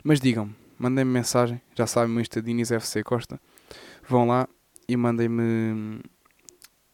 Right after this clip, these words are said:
se achavam que eu devia, ou então digam-me pessoalmente se acham que eu devia trazer à vida os no-, os episódios. Eu tenho-os sempre guardados.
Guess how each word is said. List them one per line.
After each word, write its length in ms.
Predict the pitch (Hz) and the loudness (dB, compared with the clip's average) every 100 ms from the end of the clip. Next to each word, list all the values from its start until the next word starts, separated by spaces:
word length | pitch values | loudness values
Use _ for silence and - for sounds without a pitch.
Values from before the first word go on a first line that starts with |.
| _ - | _ -12
se 220 | - 131 | -2 0
achavam 380 | 120 120 110 110 - _ _ - _ - - _ _ | 2 2 0 -2 -14 _ _ -20 _ -20 -20 _ _
que 100 | - | -2
eu 60 | 120 | -2
devia, 220 | 117 117 | 0 -2
ou 80 | - | 0
então 180 | 120 170 | 0 2
digam-me 260 | 180 156 123 | 2 2 0
pessoalmente 500 | - 117 117 110 - | 0 2 0 -2 -4
se 100 | 117 | -4
acham 220 | - 117 | -2 -2
que 100 | 120 | -2
eu 60 | |
devia 520 | 110 113 113 110 107 113 - - | 0 2 2 2 -2 -8 -14 -10
trazer 320 | 120 117 107 | -4 0 0
à 80 | 110 | 0
vida 320 | 117 104 104 _ - | 0 -2 -6 _ -14
os 140 | 120 | -6
no-, 100 | 120 117 | -4 -2
os 180 | 117 | -2
episódios. 540 | 113 117 110 104 101 - - - - - - | -2 -2 -2 -2 -6 -12 -20 -20 -20 -20 -10
Eu 100 | - | -4
tenho-os 260 | 127 117 - | -2 -2 -2
sempre 200 | 117 117 | -2 0
guardados. 440 | 117 131 147 | 0 0 -4